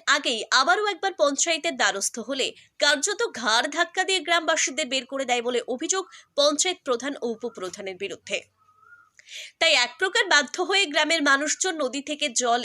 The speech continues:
এনে খেয়ে জীবনযাপন করছেন। হাড়হিম করা এই ঘটনা পশ্চিম মেদিনীপুর জেলার অন্তর্গত কেশপুর ব্লকের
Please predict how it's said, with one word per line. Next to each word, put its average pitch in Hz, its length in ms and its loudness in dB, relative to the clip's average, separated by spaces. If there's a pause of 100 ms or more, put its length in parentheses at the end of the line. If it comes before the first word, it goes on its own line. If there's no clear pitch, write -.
এনে 226 400 -4
খেয়ে 233 220 -4
জীবনযাপন 226 720 -8
করছেন। 175 380 -4 (380)
হাড়হিম 285 640 2
করা 381 200 2
এই 320 80 0
ঘটনা 285 380 -2
পশ্চিম 254 440 -2
মেদিনীপুর 330 480 -4
জেলার 269 280 -2
অন্তর্গত 262 480 -2 (160)
কেশপুর 285 480 -6
ব্লকের 220 440 -2